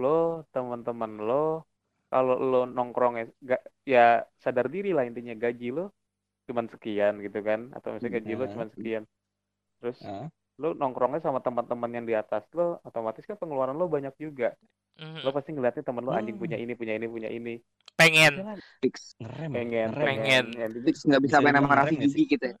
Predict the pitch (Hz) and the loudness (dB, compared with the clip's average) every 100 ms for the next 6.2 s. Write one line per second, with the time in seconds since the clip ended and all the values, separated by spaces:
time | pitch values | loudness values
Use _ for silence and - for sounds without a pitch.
0 | _ 147 - - - - 269 294 269 381 | _ 2 4 2 0 -6 -6 -2 4 6
1 | 330 - - - 165 - 117 - 110 131 | 6 6 2 6 4 4 0 -2 -2 -4
2 | 120 120 117 180 147 120 110 120 120 127 | 0 0 4 4 6 4 4 2 4 0
3 | 123 127 120 127 165 - - - 214 123 | 2 2 2 0 0 0 -6 -8 -4 -4
4 | 131 - 220 - _ - - - _ 285 | -6 -6 -6 -6 _ -16 -12 -14 _ -8
5 | - 285 285 - _ _ _ - 214 _ | -4 -4 -4 -12 _ _ _ -20 -20 _
6 | 180 151 | 0 4